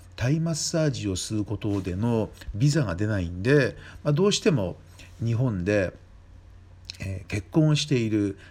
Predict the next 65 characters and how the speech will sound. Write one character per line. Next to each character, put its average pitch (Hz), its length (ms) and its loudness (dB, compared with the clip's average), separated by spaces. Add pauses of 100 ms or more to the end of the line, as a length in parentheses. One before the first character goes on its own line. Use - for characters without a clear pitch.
(100)
タ 131 140 0
イ 127 80 2
人 131 200 0
の 120 100 0
女 127 120 2
性、 90 480 -4 (680)
タ 160 140 4
イ 156 100 6
人 110 160 -4
の 90 100 -4
女 107 120 0
性 127 280 2
を 113 120 -2
ね、 156 220 2 (380)
え 92 140 -4
ー、 - 0 -
採 117 280 0
用 110 140 2
す 110 120 -6
る 110 60 -4
こ 110 100 -6
と 110 80 -2
に 92 80 -2
な 95 100 -4
る 90 80 -4
ん 85 80 -6
で 87 80 -10
す - 120 -8
け 92 80 -10
れ 90 60 -8
ど 92 100 -8
も、 101 360 -2 (1040)
ま 160 300 4
あ、 101 40 -2
そ 147 140 0
こ 190 120 2
で、 190 340 4 (500)
え 90 200 -2
ー、 87 40 -6
タ 135 140 0
イ 175 100 2
マ 180 120 2
ッ - 20 2
サ - 260 0
ー 165 100 2
ジ 156 120 2
屋 151 100 4
さ 147 220 2
ん 123 200 0
を、 113 260 0 (540)
え 95 100 -2
ー、 - 20 -2
始 117 260 0
め 131 120 2
る 123 120 0
に 95 120 -2
は、 90 140 -2
ま 113 120 -2
ず 95 220 -6
物 95 200 -4 (140)
件 98 320 0
を 90 60 -4
借 92 240 -2
り 90 60 -6
て、 107 460 2